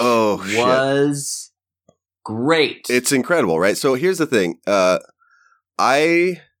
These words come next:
Speaker 1: was, like, ninety-nine percent sure that you were not gonna <laughs> follow through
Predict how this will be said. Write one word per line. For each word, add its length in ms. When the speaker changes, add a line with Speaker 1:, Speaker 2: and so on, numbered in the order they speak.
Speaker 1:
was, 280
like, 260
ninety-nine 1160
percent 500
sure 500
that 180
you 180
were 120
not 280
gonna 160
<laughs> 0
follow 360
through 280